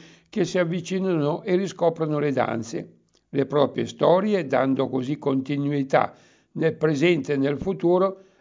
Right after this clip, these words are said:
anche in situazioni e contesti diversi, come dimostrato dal gruppo laziale I Giullari di Minturno, Latina, e del gruppo sardo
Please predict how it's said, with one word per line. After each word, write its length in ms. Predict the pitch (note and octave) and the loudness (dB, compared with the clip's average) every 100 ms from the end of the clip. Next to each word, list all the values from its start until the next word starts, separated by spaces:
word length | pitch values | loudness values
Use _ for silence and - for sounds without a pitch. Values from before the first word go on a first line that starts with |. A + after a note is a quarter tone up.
| - | -6
anche 320 | G#3 E3+ G#3 | -4 -2 -2
in 120 | E3+ | -2
situazioni 840 | - E3+ E3 E3+ E3 E3 D3+ B2+ C3 | 0 -2 0 0 2 2 2 0 -2
e 100 | C3+ | -2
contesti 680 | E3 D#3+ D3 C3+ - D#3+ | -2 0 0 0 -2 -6
diversi, 760 | C#3 C#3+ C3+ C3 A#2+ A#2 F3+ - - _ _ _ | -2 2 4 4 0 -4 -8 -8 -12 _ _ _
come 320 | - G3 E3 D3+ | 0 2 2 2
dimostrato 680 | E3+ F#3+ - D#3 D3+ D3+ D3+ | 2 2 2 4 4 2 0
dal 200 | D3+ C#3 | 0 0
gruppo 380 | C#3 D#3 C#3 | -2 -2 0
laziale 800 | D3 C#3+ - C#3 B2 C3 D3+ - _ _ _ _ _ | 0 0 0 2 2 2 -2 -6 _ _ _ _ _
I 300 | E3+ E3+ - - _ | -4 -4 -8 -20 _
Giullari 680 | - B2+ C3+ B2+ C#3 E3 D#3+ | -8 0 2 4 6 6 4
di 200 | B2+ D3 | 0 0
Minturno, 960 | C3 C#3 D#3 C3+ E3+ D#3+ - A2+ A2+ - | 0 0 0 0 0 0 -2 -8 -10 -14
Latina, 600 | - B2+ - F3 G#2 - - _ _ - - | -6 -6 -4 -4 -2 -6 -12 _ _ -20 -12
e 120 | - F3+ | -4 0
del 180 | G3 | 0
gruppo 360 | F3+ G#3+ - D#3+ | 0 0 0 0
sardo 680 | D#3+ D#3 D#3 D#3+ F#3 G3 | 4 6 6 2 -2 -4